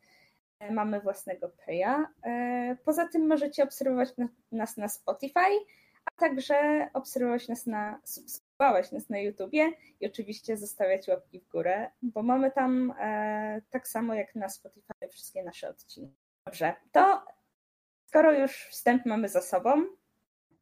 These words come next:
myślę, że możemy przejść do części bardziej merytorycznej. Krótki update'ik ze Stanów. To jest to, że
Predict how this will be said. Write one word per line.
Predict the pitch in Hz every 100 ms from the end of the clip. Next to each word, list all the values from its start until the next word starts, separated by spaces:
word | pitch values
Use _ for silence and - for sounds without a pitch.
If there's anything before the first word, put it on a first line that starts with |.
| _ _
myślę, | - 254 247
że | 233
możemy | 226 233 214
przejść | - 233
do | 226
części | 214 220 226 202
bardziej | 196 190 196
merytorycznej. | 208 185 185 180 185 190 - 359 403 _ _ _ _ _ _
Krótki | 349 311
update'ik | 262 254 254 247 226
ze | 208
Stanów. | - 202 185 202 294 - _ _ - -
To | 277 277
jest | 254 - -
to, | - 240
że | 233 220 214